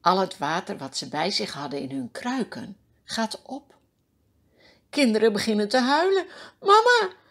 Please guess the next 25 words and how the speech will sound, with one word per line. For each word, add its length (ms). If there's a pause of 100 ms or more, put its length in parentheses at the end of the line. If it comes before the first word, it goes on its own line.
(160)
ik 120
heb 140
zo'n 360
dorst." 540 (1400)
Maar 160
de 80
vaders 480
en 240
moeders 420
kunnen 520
nergens 640
water 420
vinden. 440 (1200)
Hoe 160
is 320
dat 280
nu 180
mogelijk? 760 (840)
Zorgt 480
de 80
Heere 300
niet 240
meer 140
voor 260
hen? 260